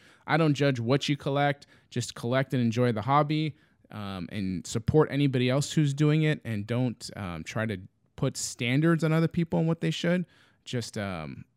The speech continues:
like I said, everyone starts at some point in this collectible. Like, people's golden age, when they were, you know,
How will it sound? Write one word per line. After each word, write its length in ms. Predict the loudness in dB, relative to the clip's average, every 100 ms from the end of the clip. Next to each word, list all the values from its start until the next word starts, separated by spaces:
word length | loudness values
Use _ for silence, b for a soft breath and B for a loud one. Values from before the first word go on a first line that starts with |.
| -12
like 160 | -6 -6
I 20 | -4
said, 380 | -4 -6 -8 -12
everyone 360 | -6 0 2 2
starts 400 | 2 2 2 0
at 80 | -8
some 300 | -2 0 0
point 340 | -2 -2 -2 -4
in 240 | -2 0
this 200 | 0 -6
collectible. 560 | -6 -8 -8 -10 -10 -8
Like, 260 | -10 -12 _ _ _ _ _ -10
people's 360 | -6 -2 -2
golden 360 | -2 0 2 0
age, 320 | 0 -2 -4
when 140 | -2
they 100 | 0
were, 320 | 0 0 -2 -4
you 120 | -6
know, 220 | -6 -8